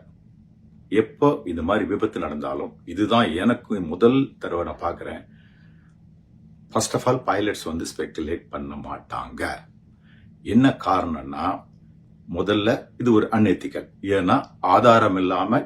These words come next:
எதையும் பேசக்கூடாதுங்கிறது வந்து is, there is no ethics. அது ஒரு முக்கியமான காரணம். Even அவங்க மனசுல இது இருக்கலாம், அது இருக்கலாம் தெரிஞ்சா கூட சொல்ல மாட்டாங்க. ஆனா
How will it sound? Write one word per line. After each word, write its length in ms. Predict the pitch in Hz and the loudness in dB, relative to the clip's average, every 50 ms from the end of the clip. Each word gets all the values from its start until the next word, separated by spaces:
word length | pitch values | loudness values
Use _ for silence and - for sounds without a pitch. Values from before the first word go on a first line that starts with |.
| - 90 90 | -4 -6 -4
எதையும் 280 | 92 98 110 - - 98 | 0 0 -2 -2 -2 -4
பேசக்கூடாதுங்கிறது 880 | 95 92 - 113 - - 92 92 92 92 90 90 87 87 85 80 82 82 87 | -4 -2 -2 -4 -4 -2 -2 0 0 0 0 -2 -2 -4 -4 -4 -2 -4 -4
வந்து 180 | - - - 269 - - - - | -4 -4 -6 -6 -6 -8 -12 -12
is, 80 | - - - - - - - - - - | -14 -14 -14 -16 -18 -18 -18 -16 -4 -2
there 120 | - 92 92 | -2 -2 -2
is 80 | - 90 | -4 -6
no 40 | 87 80 80 | -6 -6 -6
ethics. 320 | - - - - - - - - - - - - - - - - - - - - 98 | -8 -10 -12 -10 -10 -10 -10 -12 -16 -20 -20 -20 -20 -20 -20 -20 -20 -20 -10 -2 0
அது 100 | 104 107 113 113 | 4 6 8 8
ஒரு 100 | 113 131 110 80 | 8 6 4 0
முக்கியமான 580 | 78 - - - 107 101 92 92 92 92 95 104 101 - | -2 -6 0 2 4 4 4 4 2 2 0 -2 -4 -6
காரணம். 320 | - 76 71 - - - - - - - 110 131 | -8 -10 -10 -10 -14 -20 -20 -16 -2 6 8 10
Even 180 | 143 151 160 143 | 10 10 8 6
அவங்க 140 | 127 113 98 95 98 | 6 4 4 4 2
மனசுல 300 | 101 - - - 131 135 151 175 - - 101 | 2 2 2 2 4 4 4 4 2 -2 0
இது 100 | 95 110 | 2 2
இருக்கலாம், 340 | 175 165 - - 139 139 135 123 | 2 2 0 2 4 4 6 6
அது 80 | 104 104 | 4 2
இருக்கலாம் 360 | 113 - - 127 127 120 - 110 | 0 0 0 0 0 2 2 2
தெரிஞ்சா 220 | 110 110 110 98 - - | 2 4 2 0 -2 0
கூட 100 | 117 135 - - | -2 -2 0 2
சொல்ல 160 | - 113 110 98 | 2 2 2 2
மாட்டாங்க. 280 | 90 - 87 - 92 117 | 0 -2 -4 -8 -6 -2
ஆனா 100 | 127 151 | -2 -2